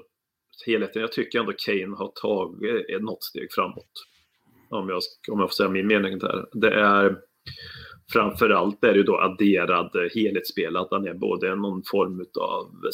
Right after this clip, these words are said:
semi-playmaker, eh, rör sig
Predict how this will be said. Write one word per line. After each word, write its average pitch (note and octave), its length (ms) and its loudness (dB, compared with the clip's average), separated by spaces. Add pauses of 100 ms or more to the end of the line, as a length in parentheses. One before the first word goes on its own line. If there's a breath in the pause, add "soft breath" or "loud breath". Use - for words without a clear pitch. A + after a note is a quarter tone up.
(100)
semi-playmaker, F#2 1120 2 (1000)
eh, G#2 200 -2
rör A2 380 6
sig G2 440 4